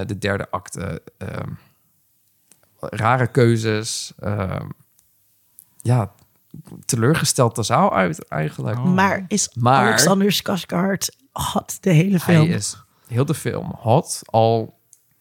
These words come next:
Speaker 1: is dat... dat, je hebt dat, de trailer gezien dat hij zo'n beetje voorover gebogen loopt, zeg maar.
Speaker 3: Mm.
Speaker 1: Maar dat komt ook omdat die, eh, die spieren hier in je nek, ik weet niet even hoe die heten,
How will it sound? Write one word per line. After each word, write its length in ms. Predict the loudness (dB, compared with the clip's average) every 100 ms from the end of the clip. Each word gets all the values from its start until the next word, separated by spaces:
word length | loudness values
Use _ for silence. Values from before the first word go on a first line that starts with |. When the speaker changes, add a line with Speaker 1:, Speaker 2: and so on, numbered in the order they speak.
| _ -20 _
Speaker 1:
is 240 | 2 2
dat... 260 | 0 -2 -6 _ _
dat, 180 | -12 -12 -14 -20 -8
je 120 | -4
hebt 140 | -2
dat, 100 | -2 -6
de 120 | -8 -2
trailer 300 | 2 2 2
gezien 260 | 4 4
dat 120 | 4 2
hij 80 | 4
zo'n 140 | 4
beetje 240 | 4 2
voorover 500 | 2 4 6 6 4
gebogen 460 | 2 2 2 2 2
loopt, 320 | 2 2 0
zeg 240 | -6 -8 -12
maar. 220 | -12 -6 -2
Speaker 3:
Mm. 280 | 0 2 2
Speaker 1:
Maar 100 | 2
dat 120 | 2
komt 220 | 2 4
ook 160 | 2 4
omdat 240 | 2 2
die, 320 | -2 -6 -8
eh, 360 | -4 -2 -2 -4
die 180 | -8 -8
spieren 420 | -6 -4 -2 -4
hier 180 | -4 -4
in 100 | 0
je 60 |
nek, 300 | 2 0 0
ik 120 | -6 -6
weet 120 | -4
niet 240 | -6 -8
even 300 | -12 -12 -12
hoe 120 | -10
die 120 | -8 -2
heten, 440 | -2 -2 -4